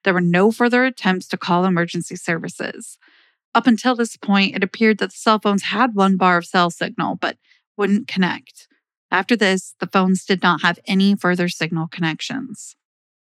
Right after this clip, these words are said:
April fourth was the last time that Lizanne's Galaxy turned on,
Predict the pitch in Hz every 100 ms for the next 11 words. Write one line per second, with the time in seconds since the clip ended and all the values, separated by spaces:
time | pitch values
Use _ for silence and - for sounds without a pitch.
0 | _ _ _ 202 190 254 - 180 180 190
1 | 175 180 170 170 202 - - - 175 170
2 | 170 180 175 180 180 196 202 175 170 170
3 | - 175 - 175 165 175 147 -